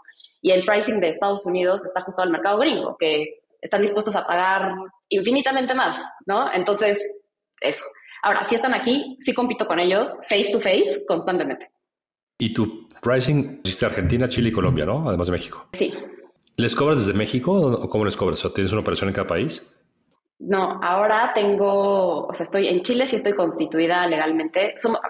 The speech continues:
Speaker 1: de los tres cofundadores, Francisco, él es chileno. Entonces, en Chile sí estamos constituidos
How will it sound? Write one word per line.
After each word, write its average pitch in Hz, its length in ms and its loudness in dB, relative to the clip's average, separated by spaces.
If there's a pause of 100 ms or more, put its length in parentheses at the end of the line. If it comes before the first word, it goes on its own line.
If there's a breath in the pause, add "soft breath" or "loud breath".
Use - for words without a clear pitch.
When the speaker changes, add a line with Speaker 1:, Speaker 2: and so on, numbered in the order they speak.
(340)
Speaker 1:
de 185 180 2
los 185 120 4
tres 226 140 2
cofundadores, 180 680 2
Francisco, 190 640 0
él 185 140 2
es 180 80 0
chileno. 156 360 2 (380 loud breath)
Entonces, 185 500 0
en 175 140 2
Chile 208 220 2
sí 214 80 2
estamos 185 280 0
constituidos 170 680 0